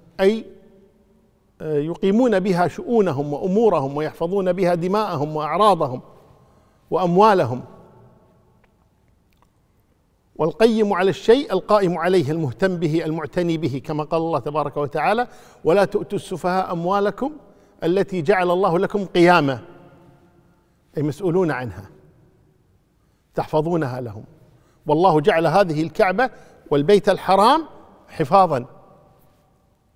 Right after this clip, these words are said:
لهذه القبيلة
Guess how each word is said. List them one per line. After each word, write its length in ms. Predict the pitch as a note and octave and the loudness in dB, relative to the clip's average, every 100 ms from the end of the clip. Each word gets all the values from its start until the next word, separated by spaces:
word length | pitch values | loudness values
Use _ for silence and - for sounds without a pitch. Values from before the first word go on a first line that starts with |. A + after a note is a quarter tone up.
| _ _ _ | _ _ _
لهذه 640 | D3 D3 D#3 C#3 C3+ D#3 E3 - _ _ _ _ _ _ _ _ _ _ _ _ _ _ _ _ C3 | -6 -2 -2 -4 -6 -8 -10 -20 _ _ _ _ _ _ _ _ _ _ _ _ _ _ _ _ -14
القبيلة 960 | A2+ G#2+ G#2 G2 - C3 D#3 G#3 A#3+ | -12 -12 -14 -16 -12 -6 -2 0 -2